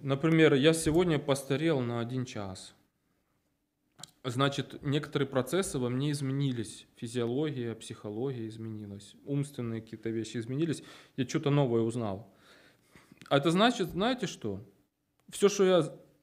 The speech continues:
раньше, э, для себя предпринимал, как вот, вот это для меня благо. С-, вот прямо сейчас стало всё по-другому. Э,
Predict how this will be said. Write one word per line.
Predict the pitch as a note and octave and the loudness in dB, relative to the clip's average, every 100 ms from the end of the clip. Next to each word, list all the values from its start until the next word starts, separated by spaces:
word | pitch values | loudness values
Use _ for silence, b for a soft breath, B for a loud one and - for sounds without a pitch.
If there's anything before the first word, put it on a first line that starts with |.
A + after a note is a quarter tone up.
| _ | _
раньше, | F#2 C3+ D#3 C4 - E3 - - _ _ - | -2 4 6 4 2 -2 -4 -14 _ _ -10
э, | B2 | -6
для | B2 C#3 | -2 -2
себя | C#3 C3+ C3+ A#2+ | 0 2 4 4
предпринимал, | C3+ B2+ C#3 C#3 C3 A2 G2 | 2 -2 -2 -2 0 0 -2
как | G#2 - - | -6 -8 -12
вот, | - A#2 A2 - | -6 -4 -4 -2
вот | B2+ D#3 | 0 2
это | D#3 | 2
для | C3 C3 | 0 0
меня | B2+ | -2
благо. | A#2+ A2+ G#2 A2 | 0 -2 -2 -6
С-, | - - | -10 -2
вот | D3 | 0
прямо | D3+ F3+ F3 | 4 4 4
сейчас | E3 D3 F#3+ G3 | 2 2 2 2
стало | E3 D#3 | 2 2
всё | D3 D3 | 0 -2
по-другому. | D3 C3 A#2 F2+ F#2 - _ _ _ _ _ _ b b b b b _ - | -4 -4 -4 -6 -10 -16 _ _ _ _ _ _ b b b b b _ 0
Э, | A#2+ A#2 A2 | 4 4 4